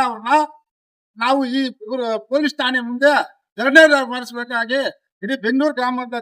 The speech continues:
ಜಿಲ್ಲೆ ಇರ್ತಕ್ಕಂಥ ಅಂಬೇಡ್ಕರ್ ದೀನ ದಲಿತ ಮಕ್ಕಳಾಗಿರ್ತಕ್ಕಂಥ ನಾವುಗಳೆಲ್ಲ ಬಂದು ಇಲ್ಲಿ ಸ್ಟ್ರೈಕ್ ಮಾಡಿ ನಾವು ಮುಂದುವರಿಬೇಕಾಗ್ತದೆ.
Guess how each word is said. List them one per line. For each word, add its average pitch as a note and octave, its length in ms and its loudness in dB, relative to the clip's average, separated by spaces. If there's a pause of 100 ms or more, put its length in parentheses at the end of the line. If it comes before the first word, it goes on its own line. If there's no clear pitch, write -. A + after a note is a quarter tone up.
ಜಿಲ್ಲೆ A#3+ 240 -6
ಇರ್ತಕ್ಕಂಥ A3+ 440 -12 (460)
ಅಂಬೇಡ್ಕರ್ C#4+ 640 6 (120)
ದೀನ C#4+ 160 0 (140)
ದಲಿತ C#4 280 -2 (580)
ಮಕ್ಕಳಾಗಿರ್ತಕ್ಕಂಥ C4+ 840 -2 (120)
ನಾವುಗಳೆಲ್ಲ C4 440 -2 (120)
ಬಂದು B3+ 240 0 (560)
ಇಲ್ಲಿ C4+ 240 0 (1000)
ಸ್ಟ್ರೈಕ್ B3+ 300 -4 (100)
ಮಾಡಿ C4+ 220 4 (880)
ನಾವು A#3+ 140 -4 (100)
ಮುಂದುವರಿಬೇಕಾಗ್ತದೆ. C4 800 0